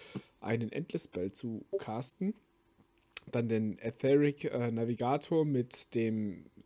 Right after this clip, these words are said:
Svarek Stein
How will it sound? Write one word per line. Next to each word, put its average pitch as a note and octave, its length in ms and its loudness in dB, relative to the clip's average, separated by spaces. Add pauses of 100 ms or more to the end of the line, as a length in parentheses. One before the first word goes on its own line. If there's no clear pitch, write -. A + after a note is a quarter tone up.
(960)
Svarek E3 680 4
Stein F3+ 800 2